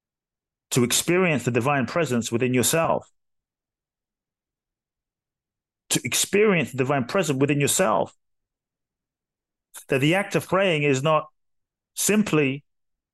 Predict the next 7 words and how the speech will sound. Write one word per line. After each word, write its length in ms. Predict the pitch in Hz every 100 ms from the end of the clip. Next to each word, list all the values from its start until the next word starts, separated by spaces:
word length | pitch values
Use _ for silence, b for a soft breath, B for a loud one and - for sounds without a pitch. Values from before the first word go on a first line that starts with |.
| _ -
asking 560 | 131 127 - 139 139 -
or 360 | 123 117 110
praising, 720 | - - 147 135 113 120 160 - _ _ _ _ _ _ _ _ _ _ _ _ _ _ _ _ _ _ _ _ _ _ _ _ _
but 160 | 117 113
being 180 | 139 131
fully 240 | - 151
present, 440 | 113 151 139 101